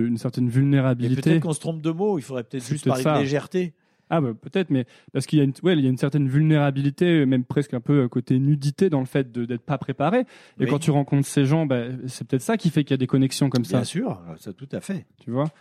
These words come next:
Speaker 1: Moi, quand je regarde ton émission, je me dis, je comprends, en fait, la profondeur des, de certains
Speaker 2: C'est, c'est,
Speaker 1: échanges.
Speaker 2: c'est d'ailleurs une des raisons pour lesquelles je suis beaucoup plus souvent sur deux roues que sur quatre. Parce que quand t'arrives chez quelqu'un,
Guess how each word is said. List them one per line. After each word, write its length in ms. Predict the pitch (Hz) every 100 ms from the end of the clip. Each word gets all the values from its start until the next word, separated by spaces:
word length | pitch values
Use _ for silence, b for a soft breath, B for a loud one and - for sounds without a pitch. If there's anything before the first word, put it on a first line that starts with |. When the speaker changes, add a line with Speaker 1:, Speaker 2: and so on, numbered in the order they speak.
| 185
Speaker 1:
Moi, 100 | 180
quand 100 | -
je 60 | 143
regarde 200 | 143 139
ton 100 | 143
émission, 340 | 135 135 127 185
je 80 |
me 120 | 139 131
dis, 80 |
je 80 | 147
comprends, 300 | - 147 220
en 40 | 175
fait, 220 | 135 -
la 160 | 123
profondeur 500 | 120 123 - 131 139
des, 240 | 127 113 110 b b -
de 60 | 123
certains 240 | 131 143
Speaker 2:
C'est, 100 | 123
c'est, 80 | 127
Speaker 1:
échanges. 300 | 214 160 120
Speaker 2:
c'est 220 | - 131
d'ailleurs 380 | 120 120 165 170
une 120 | 143
des 140 | 127 131
raisons 400 | 131 127 165 214
pour 160 | 139
lesquelles 360 | 113 107 170 185
je 120 | 127
suis 180 | - 107
beaucoup 360 | 107 160 165 139
plus 160 | 131
souvent 340 | 120 123 135 139
sur 240 | - 98
deux 100 | 110
roues 180 | 107 175
que 60 |
sur 160 | - 165
quatre. 360 | 240 196 - - _ _ _ _ _ _ _ _ _ _
Parce 140 | 127 -
que 80 |
quand 160 | 139 180
t'arrives 400 | 175 160 165 139
chez 180 | - 143
quelqu'un, 480 | 143 131 147 139